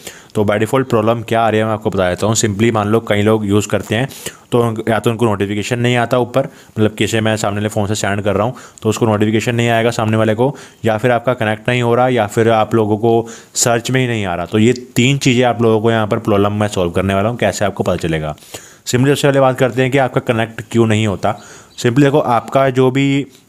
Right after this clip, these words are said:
like share it आता था पहले एप्लीकेशन, बहुत सारी एप्लीकेशन आती थी,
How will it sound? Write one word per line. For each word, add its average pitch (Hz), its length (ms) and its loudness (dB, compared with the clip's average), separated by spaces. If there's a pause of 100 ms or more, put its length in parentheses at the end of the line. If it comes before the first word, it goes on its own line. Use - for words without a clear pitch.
(480)
like 113 260 -2
share 120 260 0
it 120 80 -2
आता 123 180 2
था 123 100 2
पहले 123 220 2
एप्लीकेशन, 120 520 0
बहुत 104 160 2
सारी 120 140 2
एप्लीकेशन 113 360 0
आती 110 180 0
थी, 131 140 4